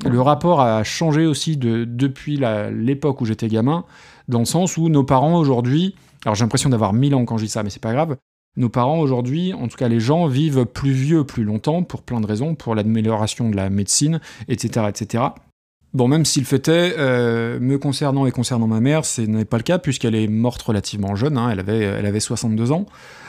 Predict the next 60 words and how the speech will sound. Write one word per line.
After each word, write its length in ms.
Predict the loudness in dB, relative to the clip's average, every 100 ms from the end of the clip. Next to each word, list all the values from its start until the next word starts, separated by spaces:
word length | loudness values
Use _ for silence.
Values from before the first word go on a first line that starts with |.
| -20 -6
Euh, 440 | 0 2 4 4 4
même 220 | 6 6
si 140 | 2
pour 180 | 2 2
un 60 | 4
gamin 320 | 4 6 4
de 140 | 4
dix, 180 | 2 -2
douze 180 | -2 0
ans, 160 | 2
à 80 | 0
soixante-deux 560 | 0 -4 -2 -2 0 0
ans, 60 |
on 80 | 0
est 40 | 0
à 40 |
la 100 | -2
retraite, 300 | -4 -4 -2
donc 240 | -2 0
on 60 | 0
est 60 | 2
des, 160 | 0
on 160 | 0 0
est 60 |
un 80 | 0
vieillard, 400 | 0 0 0 0
hein, 100 | -2
concrètement. 520 | -4 -6 -8 -8 -10 -12 _ _ _ _ -10
Mais 180 | 0 2
c'est 160 | 2 2
pas 140 | 2
tant 140 | 2
le 80 | 2
fait 120 | 0
qu'elle 160 | 0 0
soit 200 | 0 0
morte 460 | 2 0 -2 -14 -14 -8
jeune, 360 | -4 0 2 0
entre 220 | -2 -2
guillemets, 320 | 0 2 0
qui, 640 | -2 -4 -2 -2 -4 -6 -10
qui 180 | -4 -2
est 60 |
difficile, 640 | 0 -2 -2 0 2 2 2
c'est, 520 | 0 0 2 2 2
bah, 180 | 2 2
juste 280 | 0 -2 -2
le 60 |
fait 200 | 0 -2
que, 300 | 0 0 0
bah, 100 | -2
voilà, 180 | -2 -2
que, 120 | -2 -4 -6 -12 -20 -6
qu'elle 140 | -4
soit 160 | 0 -2
plus 160 | 0
là, 220 | 0 2
euh, 320 | 2 0 -2 -4
tout 120 | -4
simplement. 420 | -4 0 -2 -2